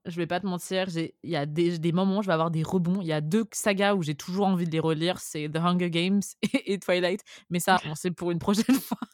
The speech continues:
Speaker 2: Franchement, il y a moyen, hein. Moi, je, j'ai, j'ai, j'ai les, j'en ai lu quelques-uns de Twilight. Je les ai pas tous lus, mais j'en ai lu que-, j'en ai
Speaker 1: Bah, écoute, c'est, c'est pas aussi bon que le Hunger Games, mais, euh,
Speaker 2: C'est
Speaker 1: bon,
Speaker 2: pas,
Speaker 1: après,
Speaker 2: ah,
Speaker 1: c'est
Speaker 2: Hunger
Speaker 1: un
Speaker 2: Games, je l'ai bouffé, j'ai souvenir de l'avoir bouffé en deux jours,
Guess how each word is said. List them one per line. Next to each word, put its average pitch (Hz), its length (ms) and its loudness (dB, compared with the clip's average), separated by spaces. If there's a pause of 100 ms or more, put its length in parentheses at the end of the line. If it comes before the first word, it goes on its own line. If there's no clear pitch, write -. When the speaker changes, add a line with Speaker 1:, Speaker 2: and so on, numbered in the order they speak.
(300)
Speaker 2:
Franchement, 233 360 -2
il 349 80 0
y 254 40 2
a 196 60 2
moyen, 185 280 -2
hein. 277 140 -2 (120)
Moi, 208 140 -4
je, 196 380 2
j'ai, 202 240 -2
j'ai, 196 240 -2
j'ai 233 200 2
les, 294 240 0
j'en 240 200 -2
ai 269 80 0
lu 330 160 0
quelques-uns 269 400 -2
de 214 80 -8
Twilight. 185 260 -4
Je 185 60 -8
les 185 80 -10
ai - 20 -8
pas 262 100 -4
tous 262 240 -12
lus, 196 140 -18 (140)
mais 196 80 -12
j'en 190 180 -12
ai 185 80 -12
lu 208 160 -20
que-, 180 260 -8
j'en 175 200 -8
ai 165 40 -8
Speaker 1:
Bah, 165 280 2
écoute, 175 220 -2
c'est, 165 380 -2
c'est 170 120 -2
pas 196 140 6
aussi 185 200 0
bon 190 220 2
que 170 120 -8
le 156 80 -2
Hunger 175 220 -2
Games, 196 260 2
mais, 160 380 -4 (280)
euh, 170 140 -18 (140)
Speaker 2:
C'est 202 120 -6
Speaker 1:
bon, 131 100 -6
Speaker 2:
pas, 220 120 -2
Speaker 1:
après, 196 140 4
Speaker 2:
ah, 208 40 6
Speaker 1:
c'est 190 60 8
Speaker 2:
Hunger 175 180 6
Speaker 1:
un 214 80 4
Speaker 2:
Games, 254 180 0
je 190 140 -2
l'ai 175 140 2
bouffé, 226 520 -6
j'ai 202 100 -4
souvenir 208 300 -6
de 208 40 -10
l'avoir 175 180 -4
bouffé 170 200 -12
en 175 80 -8
deux 185 120 -6
jours, 175 180 -10